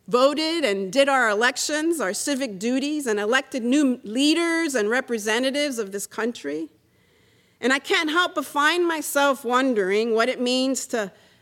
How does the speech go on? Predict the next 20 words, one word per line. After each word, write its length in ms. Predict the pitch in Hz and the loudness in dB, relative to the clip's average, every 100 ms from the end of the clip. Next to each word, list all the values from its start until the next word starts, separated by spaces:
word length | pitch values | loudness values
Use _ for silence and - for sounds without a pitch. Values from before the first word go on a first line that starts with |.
| _ | _
bend 340 | - 254 320 349 | -2 0 2 2
the 80 | 320 | 4
knee 320 | 285 285 269 | 4 4 2
to 220 | - 240 | 0 0
a 60 | 220 | 0
king 680 | 214 311 311 226 185 190 214 _ _ _ _ | -2 -2 2 2 2 0 -4 _ _ _ _
who 160 | _ 247 | _ 0
exchanged 720 | 214 - - 254 269 269 262 | 0 -4 0 2 2 -2 -4
his 180 | 233 196 | -8 -8
crown 680 | - - 254 240 208 185 190 | -8 -2 0 2 0 -2 -6
for 260 | - 180 | -8 -8
a 60 | 175 | -8
cross. 680 | - 233 170 160 - - - _ _ _ _ _ _ _ _ _ _ _ _ _ 202 | -6 -6 -6 -8 -16 -18 -20 _ _ _ _ _ _ _ _ _ _ _ _ _ -16
A 60 | |
king 340 | - 320 320 302 | 0 2 4 4
that 140 | 254 | 2
has 120 | 247 | 0
shown 460 | - 269 294 294 285 | 0 2 4 2 2
us 340 | 247 262 277 | 2 2 0
that 260 | - 220 | -2 -2